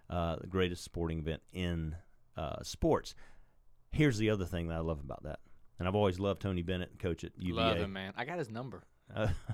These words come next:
Speaker 1: <laughs> you wanna give it out on the air? No,
Speaker 2: Nah,
Speaker 1: you probably
Speaker 2: no, no,
Speaker 1: shouldn't.
Speaker 2: no.
Speaker 1: Yeah. <laughs> Uh, <clears throat> but I've always loved Tony Bennett. Humble. Uh, he's a believer. Strong faith. Um, but this is a, a, a testament to his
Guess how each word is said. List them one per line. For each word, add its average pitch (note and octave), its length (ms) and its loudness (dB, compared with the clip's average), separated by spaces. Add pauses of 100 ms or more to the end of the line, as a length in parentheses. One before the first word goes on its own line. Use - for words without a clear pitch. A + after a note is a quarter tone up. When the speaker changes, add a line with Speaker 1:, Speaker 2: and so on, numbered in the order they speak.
(140)
Speaker 1:
<laughs> - 380 -14
you G2 180 2
wanna A2 120 0
give G2+ 160 2
it G2+ 80 2
out G#2 220 4
on G2 140 0
the F#2 180 0
air? A#2 340 2
No, G2 100 -2
Speaker 2:
Nah, F#2 220 6
Speaker 1:
you - 60 -2
probably G2 280 4
Speaker 2:
no, G#2+ 80 2
no, E2+ 40 2
Speaker 1:
shouldn't. E2+ 240 -4
Speaker 2:
no. F#2 40 0
Speaker 1:
Yeah. F2+ 240 2 (360)
<laughs> - 0 -
Uh, A#2 300 8 (100)
<clears throat> A2+ 540 2
but A#2+ 120 8
I've C3 100 8
always C#3 220 6
loved A2+ 260 4
Tony G2 200 2
Bennett. E2+ 260 -2 (560)
Humble. C3+ 580 2 (440)
Uh, F#2+ 240 6
he's A2 240 4
a - 20 6
believer. A2+ 640 4 (380)
Strong B2 540 6
faith. G2 540 2 (520)
Um, F2 480 4 (800)
but G2 200 4
this B2 240 2
is F#2+ 160 -2
a, F#2 100 4 (320)
a, - 40 -2
a F#2 60 -2
testament G2 560 -2
to - 140 -6
his F#2 760 -2